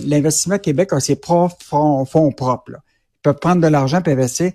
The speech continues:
Ça serait le plus gros investissement que Investissement Québec a fait, là, de, avec ses fonds propres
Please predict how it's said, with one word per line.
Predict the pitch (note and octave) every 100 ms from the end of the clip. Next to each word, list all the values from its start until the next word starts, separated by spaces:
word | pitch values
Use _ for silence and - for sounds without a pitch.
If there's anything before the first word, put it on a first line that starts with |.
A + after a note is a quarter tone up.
| _ _ - -
Ça | - E3+
serait | - A#3+
le | G#3
plus | - G#3
gros | A#3 C4
investissement | F3 D#3 - - - E3 F3 A3+ A3+
que | D#3 D3 C#3+ - C#3+
Investissement | C#3+ D3 - D#3+ F#3+
Québec | F#3+ C#3+ D#3 F3+
a | C#3
fait, | - F3+ G3+ -
là, | D3+ D#3
de, | C#3 C#3+ C3+ C3
avec | C3+ C#3+
ses | C3+ C#3
fonds | - C#3+
propres | B2 C#3+ F#3+ -